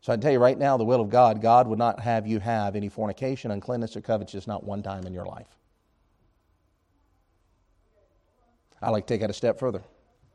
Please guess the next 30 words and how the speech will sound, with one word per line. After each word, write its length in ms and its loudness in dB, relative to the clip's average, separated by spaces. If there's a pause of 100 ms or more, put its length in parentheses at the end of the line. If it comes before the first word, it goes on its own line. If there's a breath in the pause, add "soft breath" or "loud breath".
(2750)
From 160 -2
our 180 6
perspective, 640 0
the 80 -6
Holy 220 -2
Spirit 260 -4
of 80 -8
God 260 2
cannot 300 -2
understand 480 -4
why 140 -4
a 40 -10
Christian 440 -8
would 140 -6
ever 240 -4
have 220 -8
one 220 -6
incident 380 -8
of 120 -8
their 140 -2
life 280 -2
of 100 -16
fornication 580 -8 (260 loud breath)
or 140 -2
covetousness 840 -2 (280 soft breath)
or 160 0
uncleanliness. 680 -10 (100)
Not 200 -6
one 180 -4
instance. 500 -18